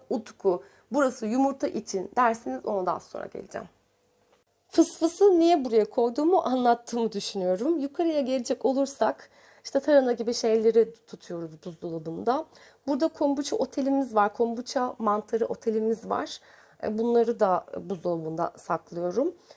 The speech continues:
Zeytin, peynir gibi şeyleri buzdolabında saklamamıza gerek yok. Dışarıda saklıyoruz tabii ki. E, burada günlük olarak kullandığımız birkaç parça şey var. Arkada da yine sos olduğu için bunu da,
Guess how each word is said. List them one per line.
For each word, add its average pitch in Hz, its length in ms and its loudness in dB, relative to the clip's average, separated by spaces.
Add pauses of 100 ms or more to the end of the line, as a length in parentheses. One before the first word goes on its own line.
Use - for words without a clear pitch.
(120)
Zeytin, 302 440 2
peynir 339 320 0
gibi 294 240 -4
şeyleri 302 320 -4
buzdolabında 285 380 -4
saklamamıza 277 560 -2
gerek 269 380 -2
yok. 302 180 -8
Dışarıda 226 420 0
saklıyoruz 175 580 -6
tabii 151 300 -10
ki. - 280 -8 (400)
E, 226 180 2
burada 320 280 0
günlük 302 460 -2
olarak 214 320 -2
kullandığımız 220 600 -2
birkaç 220 400 -10
parça 190 320 -8
şey 180 320 -8
var. 320 220 -4 (360)
Arkada 247 500 0
da 226 40 -2
yine 254 240 0
sos 233 320 -6
olduğu 170 280 -4
için 220 340 -8
bunu 196 220 -8
da, 247 200 0